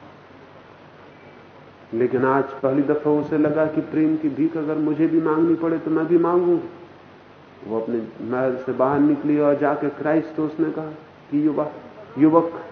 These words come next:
क्या उचित ना होगा कि तुम मेरे महल में चल के विश्राम करो?" लेकिन क्राइस्ट तब उठने को थे और विश्राम पूरा हो गया था और उन्होंने कहा कि, "अब तो मेरे जाने का समय भी आ गया है। मैं विश्राम कर चुका,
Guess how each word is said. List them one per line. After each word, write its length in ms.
क्या 100
उचित 360
ना 100
होगा 320
कि 140
तुम 140
मेरे 260
महल 240
में 140
चल 180
के 100
विश्राम 440
करो?" 160
लेकिन 280
क्राइस्ट 380
तब 280
उठने 240
को 180
थे 160
और 140
विश्राम 500
पूरा 240
हो 180
गया 220
था 160
और 80
उन्होंने 320
कहा 160
कि, 160
"अब 60
तो 60
मेरे 320
जाने 300
का 120
समय 340
भी 160
आ 140
गया 220
है। 100
मैं 100
विश्राम 500
कर 180
चुका, 520